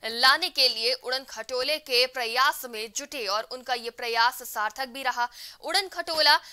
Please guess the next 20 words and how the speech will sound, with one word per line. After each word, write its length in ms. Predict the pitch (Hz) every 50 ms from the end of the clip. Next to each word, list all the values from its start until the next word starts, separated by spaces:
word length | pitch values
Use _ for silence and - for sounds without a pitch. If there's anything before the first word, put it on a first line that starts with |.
| - -
दुल्हनिया 500 | 226 226 277 285 214 294 330 349 403 392
लाने 300 | 311 262 262 254 247 240
के 160 | 240 - 247 240
लिए 420 | 233 226 226 226 262 - _ _ -
मिल 240 | 269 269 277 254 233
गया। 240 | 208 220 202 185 - - - - _
शनिवार 480 | - - 294 269 269 262 254 233 233 233
की 140 | - 240 226
शाम 320 | - - 269 262 277 294
को 240 | 277 - 269 285 320
परिजन 520 | - 285 226 233 233 226 - 262 262 262
सैकड़ों 520 | - - - 302 285 285 285 285 311 359 359
की 140 | - 339
तादाद 480 | 294 - 247 233 214 233 233 247 254 233
में 320 | 233 233 226 247 262 226
बारातियों 520 | 214 220 233 247 254 269 277 - 339 359 320
को 120 | - 247
लेकर 380 | 233 233 254 254 - 269 262 262 - - - - -
वाहनों 420 | 233 269 294 294 311 320 370 403
से 320 | - - 330 247 - -